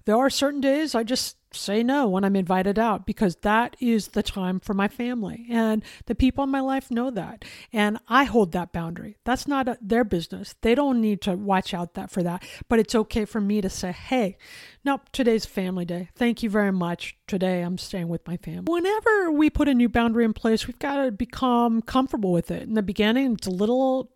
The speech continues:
tough. It, you might feel uncomfortable. It might be tough to adhere to, but practice by holding that line in the long run. You'll find that putting those clear boundaries in place help your business run better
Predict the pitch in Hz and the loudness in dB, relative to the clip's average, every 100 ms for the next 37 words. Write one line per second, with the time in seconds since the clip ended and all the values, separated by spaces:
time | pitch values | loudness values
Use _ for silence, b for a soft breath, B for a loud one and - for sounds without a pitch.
0 | - 302 285 - - - 226 220 226 247 | -10 -6 -6 -6 -14 -6 -6 -4 -4 -4
1 | 277 226 220 - 240 240 - 240 226 - | 0 0 0 0 0 0 0 -2 -2 0
2 | 247 240 208 214 226 - - 226 226 202 | 2 2 2 0 -2 -6 -4 -4 -2 -2
3 | 180 - 233 233 - 254 262 B B B | -4 -2 -2 -2 -4 -4 -4 B B B
4 | B 240 226 - - 269 262 254 139 - | B -4 -2 -2 0 0 0 0 0 -2
5 | - 196 - 240 233 240 240 214 214 208 | -10 -10 -6 0 2 2 0 0 -2 0
6 | 220 208 208 208 196 190 190 190 240 277 | 0 0 2 2 0 0 0 0 -2 0
7 | 320 339 320 B B - 208 - 233 196 | -2 -4 -8 B B -2 -2 0 0 0
8 | 180 190 B B - 180 - 294 320 311 | -2 -8 B B -4 -4 -2 -2 0 -2
9 | 302 _ _ - 226 208 - - 269 277 | -6 _ _ 0 2 2 -2 -2 -2 0
10 | 269 277 277 262 208 - 214 226 269 - | -2 -2 -2 -2 -4 -4 -4 -4 -6 -12
11 | - - 214 202 _ - 180 156 233 254 | -14 -2 -2 -2 _ -8 -8 2 2 2
12 | 320 302 302 294 277 294 294 302 | 0 -2 -2 -2 0 0 0 -2